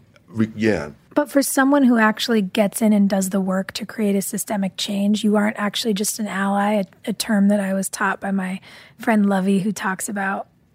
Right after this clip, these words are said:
Speaker 2: how women who look like me need to show up for women of color like her. She's like, "I'm done with the allies. I want you to be my accomplice. Like, if I'm gonna get arrested, I want you to get arrested too." And there's a
Speaker 1: Mm-hmm.
Speaker 2: real thing. So I, I wanna pass the baton from women to you as a,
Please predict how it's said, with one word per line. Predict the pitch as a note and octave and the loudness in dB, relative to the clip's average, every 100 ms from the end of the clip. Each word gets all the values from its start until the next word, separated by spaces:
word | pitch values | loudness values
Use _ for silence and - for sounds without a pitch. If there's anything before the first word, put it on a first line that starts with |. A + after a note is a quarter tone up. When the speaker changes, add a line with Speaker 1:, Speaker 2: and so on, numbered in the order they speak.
| _ _ | _ _
Speaker 2:
how | - - G#3+ G#3+ | -8 -2 2 4
women | G#3+ G#3 G3+ | 4 4 4
who | G#3 | 2
look | G3 G3+ | -2 -6
like | G3 G3+ | -8 -2
me | G3+ G3 | 0 2
need | G3 F#3 | 0 -2
to | |
show | F#3+ - G3+ | -6 -6 -6
up | F#3+ - | -8 -8
for | G#3 | -8
women | F#3 F#3 F#3+ | -6 -4 -6
of | F#3 | -8
color | - F#3 F#3+ | -10 -10 -8
like | F#3+ G3 | -8 -10
her. | - G#3+ A3 - - - | -4 -2 -4 -8 -20 -10
She's | - A3+ | -2 2
like, | A#3+ A3+ | 2 2
"I'm | D4 C#4+ | 0 2
done | D4 D#4+ | 2 2
with | E4 - | 0 -2
the | - | 0
allies. | G#3+ A#3 G3 G3+ | 2 2 0 0
I | |
want | G#3 A3+ | 0 0
you | A#3 | 0
to | |
be | A#3 | 0
my | A3+ A3 | 0 0
accomplice. | F#3 - - E3+ - G3 - - - _ _ _ _ - | -2 -6 -8 -10 -12 -16 -16 -18 -20 _ _ _ _ -2
Like, | A#3+ | -2
if | B3 | 0
I'm | C4+ C#4 | 0 2
gonna | C#4+ | 2
get | C#4 C#4 | 4 4
arrested, | C4+ C#4 - C4+ | 2 2 2 2
I | B3 | 2
want | A#3 G#3+ | 2 0
you | A3+ | 0
to | A3 | 0
get | A#3+ | 0
arrested | A#3+ B3 C4 B3 G#3 | 2 0 -2 -4 0
too." | A#3 G#3+ | 2 2
And | G#3+ A3+ | 0 0
there's | A#3+ B3+ | 0 0
a | |
Speaker 1:
Mm-hmm. | B3 | 0
Speaker 2:
real | B3+ C4 C4 | 2 2 0
thing. | C#4 C4 A3+ G#3 - - | -2 -2 -2 -4 -12 -16
So | - C#4+ | -2 2
I, | A#3+ - - | 2 0 0
I | C4+ | 2
wanna | D4 C#4 B3 | 2 0 0
pass | B3 A3+ A3 | 0 0 0
the | A#3 | -4
baton | G#3+ G3 A3+ A3 A3 | -4 -2 0 0 -2
from | A#3 A3+ | -6 -6
women | A#3+ B3+ B3 A3 A3 | -2 -2 -2 -2 -2
to | B3+ | -2
you | A3+ A#3 A#3 | -2 0 0
as | G#3+ | -2
a, | A3 | -2